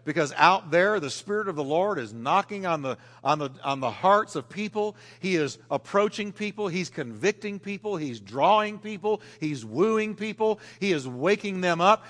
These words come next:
And they are, they are beginning to wonder about the condition of their soul in the presence of God. They're seeking God. And we are gonna be a city set on a hill. We are gonna be a light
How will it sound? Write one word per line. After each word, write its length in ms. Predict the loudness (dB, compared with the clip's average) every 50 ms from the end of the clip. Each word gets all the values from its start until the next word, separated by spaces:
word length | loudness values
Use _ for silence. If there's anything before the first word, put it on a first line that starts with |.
| -20 -6
And 160 | -4 -2 0 4
they 100 | 4 6
are, 220 | 6 6 4 4
they 140 | 2 2 2
are 120 | 2 2
beginning 420 | 2 -2 -2 -2 -2 -2 -2 0 0
to 100 | 0 0
wonder 440 | 0 0 0 2 2 2 0 0
about 260 | 2 4 4 2 2 0
the 80 | -6
condition 500 | -8 -8 -10 -6 -4 -4 -4 -4 -6 -8
of 120 | -10 -6 -4
their 180 | -4 -6 -4
soul 680 | -6 -10 -8 -2 0 2 2 2 2 0 -2 -4 -6 -8 -12 -20 -12 -10
in 100 | -6 -6
the 80 | -6
presence 460 | -8 -2 2 4 4 4 2 -2 -6 -8
of 160 | -8 -6 0
God. 400 | 2 4 6 8 8 6 4 2 -4 -14 -14 -4
They're 180 | -2 0 0 0
seeking 580 | -4 -6 -4 -2 -4 -4 -2 -4 -6 -6 0
God. 460 | 4 6 6 8 8 8 6 6 2 -2 -10 -20 -12 -8
And 160 | -8 -6 -4
we 180 | -2 2 2
are 160 | 4 4 4 2
gonna 220 | 0 -2 -2 0
be 160 | 0 2 4
a 120 | 4 4 2
city 400 | 0 0 0 0 0 2 -2 -6
set 240 | -2 0 2 2
on 140 | 4 2 2
a 80 | 0 -2
hill. 440 | 0 0 0 0 0 0 -2 -2 -4 -8 -16 -20 -10
We 180 | -4 0 4 6
are 120 | 6 6
gonna 200 | 6 4 0 -2
be 140 | 0 2 4
a 100 | 4 4
light 480 | 2 4 6 8 8 8 8 4 0